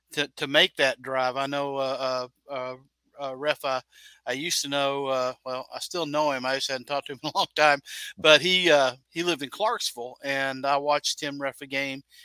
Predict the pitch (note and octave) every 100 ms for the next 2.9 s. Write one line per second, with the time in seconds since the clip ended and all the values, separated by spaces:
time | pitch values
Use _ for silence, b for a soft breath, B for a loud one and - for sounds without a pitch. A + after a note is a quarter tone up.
0 | b C#3 C#3 C3 F#3+ G3+ C#3 B2 B2+ C3
1 | C3+ C#3 C3+ B2+ - _ _ _ _ _
2 | _ _ _ - - D#3+ D#3 -